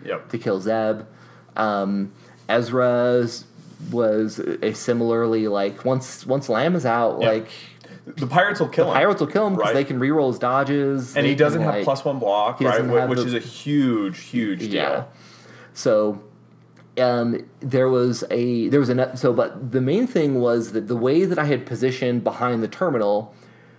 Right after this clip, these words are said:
Speaker 2: made it really difficult for Sabine to come in and get value.
Speaker 1: Okay.
Speaker 2: 'Cause usually she kinda camps up in that room
Speaker 1: Yep.
Speaker 2: and, like, flies across the terrain to, like, throw grenades and shoot at you and stuff.
Speaker 1: At your terminal.
Speaker 2: At your terminal, uses movement,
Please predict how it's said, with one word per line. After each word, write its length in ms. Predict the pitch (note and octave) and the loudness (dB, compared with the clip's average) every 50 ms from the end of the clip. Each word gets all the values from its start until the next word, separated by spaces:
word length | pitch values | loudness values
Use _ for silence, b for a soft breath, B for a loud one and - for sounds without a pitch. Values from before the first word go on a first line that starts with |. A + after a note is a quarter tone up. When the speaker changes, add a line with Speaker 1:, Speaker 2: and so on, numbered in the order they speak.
| B B B | B B B
Speaker 2:
made 360 | - B2 C3 C3 C#3+ D#3+ E3+ | -4 0 2 4 4 6 4
it 60 | E3+ | 4
really 320 | A2+ A2+ G#2+ A#2+ C3+ C#3 B2 | 2 0 0 0 0 0 0
difficult 420 | G#2+ B2 B2 B2 - - C3+ G#2 | 0 0 -2 0 0 -2 -2 -2
for 100 | - - | -4 -8
Sabine 380 | - - - F#2 A#2 A#2 A#2 A2 | -8 -6 -4 -2 -2 0 0 0
to 80 | G#2 G2+ | -2 -4
come 240 | - - A2 G#2+ G#2+ | -4 -6 -4 -4 -2
in 80 | G#2 | -2
and 100 | G#2 G2+ | -4 -4
get 140 | G2 - - | -4 -4 -4
value. 460 | - G2 F#2+ F#2 F2+ F2 - - F2 F2 - - | -2 -2 -2 -2 -4 -4 -6 -6 -8 -8 -8 -6
Speaker 1:
Okay. 220 | A#2+ - F#2 F#2 - - - | -4 -4 -4 -4 -4 -6 -6
Speaker 2:
'Cause 220 | - C#3 - F#2 | -4 -4 -4 -2
usually 380 | A2+ D#3 F3+ F#3 F3+ A3 G3 F#3 | 0 2 2 2 2 0 -2 -2
she 120 | - - E3 | 0 -2 -2
kinda 320 | E3 D#3+ D#3+ D3+ D3 C#3 | 0 0 2 2 2 0
camps 420 | C#3 - - - B2 B2+ B2+ - - | -2 -4 -6 -4 -4 -4 -2 -2 0
up 160 | C3+ C3+ C3+ | 0 0 0
in 120 | C3 A#2 A#2 | -2 -2 0
that 240 | A#2 A2+ G2+ D2 | 0 0 0 0
room 360 | G2+ A#2 C3 C#3 C#3+ C#3 C#3 C#3 | 0 0 0 0 2 2 2 2
Speaker 1:
Yep. 200 | C#3 C#3+ C#3 - | 2 2 2 0
Speaker 2:
and, 120 | - A2+ | 0 0
like, 140 | A2+ G#2+ G#2+ | 0 0 -2
flies 380 | - - A#2 A2+ A2+ A#2+ A#2+ A2+ | -2 -2 0 0 2 2 0 -2
across 260 | A#2+ - B2+ A#2+ A#2 | -2 -2 -2 -2 -2
the 80 | - A#2 | -2 -4
terrain 420 | A2+ - A2+ G2+ G#2+ A2 A2 A2 G#2+ | -4 -4 -4 -2 -2 -2 -2 -2 -2
to, 60 | A2 | -2
like, 140 | G#2 F#2+ G#2+ | -2 -2 -2
throw 220 | - - A#2+ A2+ G#2+ | -4 -4 -2 -2 -2
grenades 420 | - A2 G#2 G2+ G#2 G#2+ G#2+ - | -2 -4 -4 -2 -2 -2 -4 -4
and 120 | - G#2 G2+ | -6 -10 -8
shoot 140 | - G#2 G#2 | -6 -6 -6
at 60 | G#2 F2 | -4 -4
you 160 | E2+ A2 G#2+ | -4 -4 -4
and 100 | G2+ G2+ | -4 -6
stuff. 260 | - - G#2 G#2 G2+ | -6 -6 -4 -2 0
Speaker 1:
At 80 | A#2 A2 | 0 -2
your 80 | G#2+ G2+ | -2 -6
terminal. 400 | F#2 - G#2 F2+ E2 D2+ - - - | -8 -6 -6 -6 -6 -8 -10 -6 -2
Speaker 2:
At 80 | - A2 | -2 0
your 100 | F2+ - | 0 0
terminal, 580 | - - E3+ E3+ E3 D3+ D3 D3 C#3+ C#3 A#2+ | 0 2 2 4 4 4 4 4 2 2 2
uses 320 | A#2 A#2 A2+ G#2 A2+ A2 F#2+ | 0 0 0 0 0 0 0
movement, 720 | A2 A2 A2+ G#2+ G#2 A2+ A2 G#2+ G#2+ G#2 G2 - - - | 0 0 -2 -2 -2 -2 -2 -2 -2 -4 -4 -8 -12 -18